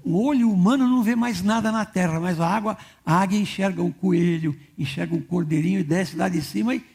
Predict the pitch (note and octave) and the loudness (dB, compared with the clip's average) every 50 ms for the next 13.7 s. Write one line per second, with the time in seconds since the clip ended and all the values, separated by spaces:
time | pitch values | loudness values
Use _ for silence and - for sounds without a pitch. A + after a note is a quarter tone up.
0 | _ - G#3 F#3+ - - F#3 E3+ D#3 C#3 C3+ B2+ C3+ - _ _ _ _ _ _ | _ -4 -4 -4 -2 -2 -2 -2 -2 -2 -4 -6 -8 -12 _ _ _ _ _ _
1 | _ _ _ _ _ _ _ _ _ _ _ _ _ _ _ _ _ _ _ _ | _ _ _ _ _ _ _ _ _ _ _ _ _ _ _ _ _ _ _ _
2 | - C#3 - - D#3+ G3 G3 D#3+ D#3+ D#3+ D#3+ F#3+ G3 - - A3 G3+ G3+ G3+ A3+ | -16 -14 -12 -6 -2 -2 -2 -2 -2 -2 -2 -2 -2 -2 -4 -2 -2 0 0 0
3 | A#3+ A#3 - B2+ - - - - _ _ _ _ _ _ _ _ _ _ _ _ | -2 -2 -2 -4 -6 -8 -14 -20 _ _ _ _ _ _ _ _ _ _ _ _
4 | _ _ _ _ _ _ _ _ _ _ _ - E3 F3+ A#3+ A#3+ - - F#3+ F3 | _ _ _ _ _ _ _ _ _ _ _ -4 -2 0 0 -2 -2 -4 -6 -8
5 | - - - F3+ F#3+ G#3 F#3+ - - D#3 - - D3+ D#3+ G3 E3 - E3 D#3+ - | -8 -8 -6 -4 -4 -4 -6 -8 -12 -14 -10 -6 -4 -4 -4 -4 -6 -10 -8 -6
6 | F#3+ F3+ D3 C#3+ E3 F3+ F3+ E3 D#3 - _ _ _ _ _ _ - D#3 D#3+ - | -6 -4 -2 -2 -2 -2 -2 -4 -6 -10 _ _ _ _ _ _ -6 -4 -4 -4
7 | - F#3+ - - G3+ - - F3 E3+ F#3 F#3+ F3+ D#3 F3 F#3 F#3 - D#3+ E3 F3 | -6 -8 -8 -6 -8 -6 -6 -6 -2 -2 -2 0 0 -2 -2 -2 -2 -2 -2 -2
8 | E3+ - - F3 D#3+ D3+ C#3+ C#3 D3 D#3+ E3+ D#3+ D3 - - _ _ _ _ _ | -4 -4 -4 -6 -6 -6 -4 -2 -2 -2 -2 -2 -6 -10 -20 _ _ _ _ _
9 | _ _ G3+ D3+ D3 F3 E3 F3 F3 F3+ E3+ - - E3+ - - F3+ E3 E3 D#3 | _ _ -8 -4 -4 -2 -2 0 0 -2 -4 -4 -6 -10 -8 -6 -6 -4 -4 -4
10 | D3+ E3 C#3+ - - - F3 F#3+ G3+ F#3 E3 D#3 E3 D#3 - - - - _ _ | -6 -8 -10 -10 -10 -8 -8 -6 -6 -6 -6 -6 -6 -8 -10 -14 -20 -20 _ _
11 | _ _ _ - F3+ C4 - - _ _ _ _ _ _ _ _ _ _ _ _ | _ _ _ -6 -4 -4 -6 -8 _ _ _ _ _ _ _ _ _ _ _ _
12 | _ - D#3+ E3 - - G3+ E3 - - F#3 F3 - F#3 - - G#3 F3+ F3+ D#3+ | _ -4 -4 -4 -2 -2 -2 -2 -2 -4 -6 -4 -4 -6 -4 -4 -4 -4 -4 -4
13 | E3+ E3 C#3+ E3 D3+ C#3+ F3+ A#3 A3+ F3 C3+ - - - | -4 -4 -2 -2 -2 -2 0 0 0 0 -2 -4 -8 -12